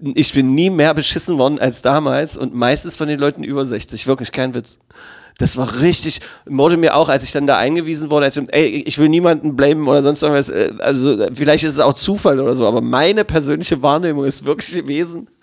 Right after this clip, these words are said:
und ich wurde auch darauf hingewiesen, pass bloß auf, gerade die Fahrten von so, äh, äh, größeren Rentnergruppen irgendwie,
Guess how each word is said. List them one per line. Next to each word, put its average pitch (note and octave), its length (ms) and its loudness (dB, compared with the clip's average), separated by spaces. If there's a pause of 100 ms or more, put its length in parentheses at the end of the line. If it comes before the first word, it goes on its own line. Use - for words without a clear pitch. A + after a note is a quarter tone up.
(340)
und C#3+ 140 -4
ich A#2 100 -12
wurde D3+ 200 -2
auch D3+ 60 -4
darauf C#3+ 140 -6
hingewiesen, D3 460 -2
pass C#3+ 180 -4
bloß D3+ 220 -6
auf, D#3+ 320 -2
gerade C#3+ 260 -2
die C#3 120 -8
Fahrten D3 420 -2
von C3+ 180 -6
so, C3 300 -2
äh, - 380 -10 (320)
äh, A#2 40 -8 (240)
größeren C#3 600 -2
Rentnergruppen C3+ 580 -4
irgendwie, C3+ 500 -2